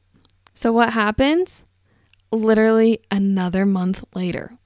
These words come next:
Well, it was more like three weeks later. She texts me. She says, "I was just looking at this text and I realized I totally messed up your name. How are you doing?" This poor girl cannot catch a break. Now, this is, this is the thing about why I don't like M L Ms.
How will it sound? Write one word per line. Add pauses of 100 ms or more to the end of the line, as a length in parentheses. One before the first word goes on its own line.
Well,
it
was
more
like
three
weeks
later. (640)
She
texts
me.
She
says, (460)
"I
was
just
looking
at
this
text
and
I
realized
I
totally
messed
up
your
name. (400)
How
are
you
doing?" (1800)
This (240)
poor
girl (300)
cannot
catch
a
break.
Now,
this
is,
this
is
the
thing
about
why
I
don't
like
M
L
Ms.